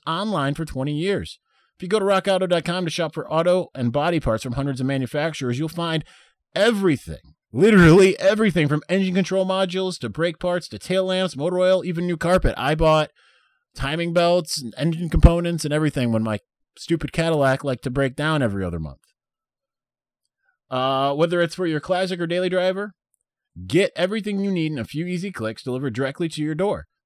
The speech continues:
The rock auto dot com catalog is unique and remarkably easy to navigate. Quickly see all the parts available for your vehicle, choose the brand, specifications, and prices you prefer. It's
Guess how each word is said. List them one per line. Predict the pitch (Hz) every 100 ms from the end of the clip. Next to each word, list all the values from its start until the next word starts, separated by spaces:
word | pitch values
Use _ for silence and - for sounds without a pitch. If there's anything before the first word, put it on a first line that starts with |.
| -
The |
rock | 131 151 175
auto | 165
dot | 165 156
com | 160 156
catalog | 165 160 170 165
is | 123 123
unique | 190 170 156
and | 117
remarkably | 113 120 147 170 160 156
easy | 120 123 131
to | 127
navigate. | 135 135 139 104 -
Quickly | 165 160 214
see | - 180
all | 165
the | 160
parts | - 143 139
available | 113 117 131 147
for | 110
your | 131
vehicle, | 160 117 104 107 101
choose | - 147
the | 170
brand, | 131 113 117
specifications, | - 120 123 - - 104 -
and | 120 123
prices | - 208 196 127 107
you |
prefer. | 104 98 - 76 -
It's | 123 -